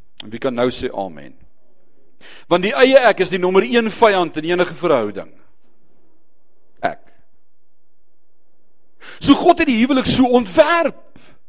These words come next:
dat 'n man en 'n vrou aan mekaar sal skaaf. So die huwelik is ontwerp om jou dood te maak. Kan ons dit sê vanmôre? Dink daaroor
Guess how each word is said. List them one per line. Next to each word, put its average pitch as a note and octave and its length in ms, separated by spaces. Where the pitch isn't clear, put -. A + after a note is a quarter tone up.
dat F3 120
'n F3 100
man E3 140
en G#3+ 100
'n A3 40
vrou G#3 320
aan G#3+ 140
mekaar E3 540
sal D4 260
skaaf. - 800
So D4+ 140
die B3+ 120
huwelik F4 260
is D#4 80
ontwerp C4 420
om C4 100
jou D4+ 140
dood F#4 220
te F#4 120
maak. - 380
Kan C#3+ 160
ons C#3+ 80
dit F3+ 140
sê C#3+ 180
vanmôre? - 400
Dink E4 440
daaroor B3+ 580